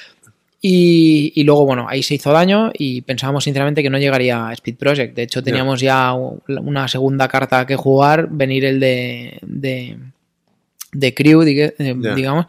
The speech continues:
Speaker 1: y otro corredor, pero en febrero empezó a, a poder correr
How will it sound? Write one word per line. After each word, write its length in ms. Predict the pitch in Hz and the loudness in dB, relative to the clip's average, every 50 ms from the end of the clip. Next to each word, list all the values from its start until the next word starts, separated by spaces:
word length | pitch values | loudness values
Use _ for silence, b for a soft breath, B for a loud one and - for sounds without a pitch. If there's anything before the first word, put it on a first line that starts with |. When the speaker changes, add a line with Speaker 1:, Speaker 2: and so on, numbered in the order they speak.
| B B B B B B B B B | B B B B B B B B B
Speaker 1:
y 140 | - 143 139 | 2 4 4
otro 240 | 131 131 143 143 123 | 4 4 4 2 2
corredor, 400 | 135 123 123 131 135 139 135 - | 2 2 4 4 4 4 2 0
pero 580 | 123 120 120 117 117 120 117 120 120 120 113 113 | -2 -2 -2 -2 -4 -4 -6 -6 -8 -8 -10 -10
en 120 | 131 131 | -12 -10
febrero 320 | 123 - 123 131 135 139 147 | -8 -4 0 2 2 2 2
empezó 560 | 143 135 147 135 - 139 139 139 139 135 135 | 2 0 -2 -2 0 2 2 4 2 2 0
a, 840 | 135 135 135 135 135 135 131 131 131 131 - 135 - - 95 - - | -2 -2 -2 -2 -2 -4 -4 -4 -4 -4 -4 -6 -6 -8 -12 -14 -14
a 180 | - 120 139 139 | -12 -12 -8 -2
poder 220 | - 143 139 135 | 0 0 0 2
correr 500 | - 147 143 156 180 202 220 226 254 - | 2 2 4 6 6 6 6 4 0 -6